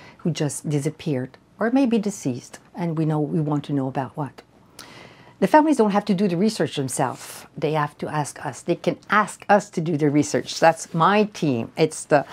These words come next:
family support team. In French, we say le soutien aux familles d'enfants autochtones disparus ou décédés. So you ask me, you ask my support team, you, you can write to the Secrétariat aux Affaires Autochtones. But better, I suggest that you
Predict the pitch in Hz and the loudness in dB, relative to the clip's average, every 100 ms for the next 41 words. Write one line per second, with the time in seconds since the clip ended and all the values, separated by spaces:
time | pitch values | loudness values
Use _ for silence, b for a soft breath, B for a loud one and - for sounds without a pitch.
0 | B B B - 202 214 214 220 - - | B B B 4 6 6 4 2 0 -6
1 | - - 175 151 - 135 127 123 _ - | -8 0 2 2 -2 -4 -4 -6 _ -4
2 | 151 - 160 - 156 - 151 147 131 - | -4 0 -2 -2 -6 -2 0 0 -2 -2
3 | 170 - 175 175 202 220 165 156 151 143 | -2 0 0 0 0 -2 -4 -2 -2 0
4 | 156 165 160 147 - 160 156 - 147 143 | 0 0 -2 -4 -2 -4 -4 -6 -4 -4
5 | - 156 160 147 143 - 135 160 165 151 | -4 -4 -2 -2 -6 -4 -4 -2 -4 -2
6 | 147 147 147 139 139 - _ _ - 170 | -4 -4 -6 -8 -10 -14 _ _ 0 2
7 | 156 143 123 - 208 240 254 254 _ - | 2 0 -2 0 6 6 6 2 _ -10
8 | 160 127 - 131 107 127 - 214 214 - | -6 -6 -4 -8 -6 -8 2 4 2 -2
9 | 214 214 220 220 - - 151 143 135 120 | 0 2 0 -2 -10 -4 -4 -2 -4 0
10 | 143 - 131 120 147 - 156 139 139 143 | -2 -2 -6 -4 -6 -2 -2 -2 -2 -2
11 | 135 143 - 131 123 127 - 202 226 B | -2 -4 -4 -6 -6 -8 -6 -4 -4 B
12 | B B B B B 226 214 208 202 147 | B B B B B 2 4 2 4 0
13 | 143 - - - 165 165 - 156 - 139 | -4 -10 -20 -6 0 0 -2 -4 -2 -4
14 | 131 139 127 - 135 127 | -2 -6 -6 -4 -2 -2